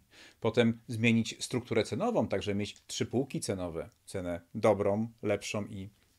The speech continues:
najlepszą. Potem warto też pomyśleć o sposobie podwyższania cen dla stałych klientów, o tej dyplomacji, o tym przygotowaniu nieformalnym. No i czwarta podpowiedź, działać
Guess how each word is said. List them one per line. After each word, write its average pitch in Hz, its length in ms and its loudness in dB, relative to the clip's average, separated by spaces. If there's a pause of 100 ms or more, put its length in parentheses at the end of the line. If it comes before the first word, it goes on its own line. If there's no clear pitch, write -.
najlepszą. 110 760 0 (1160)
Potem 143 440 2 (260)
warto 104 300 2
też 123 180 0
pomyśleć 120 840 2 (300)
o 117 340 0
sposobie 120 840 2
podwyższania 101 880 -2 (340)
cen 104 400 0
dla 98 160 0
stałych 104 340 2
klientów, 98 380 -6
o 107 40 -6
tej 117 120 -2
dyplomacji, 110 580 0
o - 20 -18
tym 107 100 -6
przygotowaniu 104 560 -2
nieformalnym. 120 880 -2 (320)
No - 80 -2
i 208 60 0
czwarta 160 320 4
podpowiedź, 139 760 4 (400)
działać 113 680 4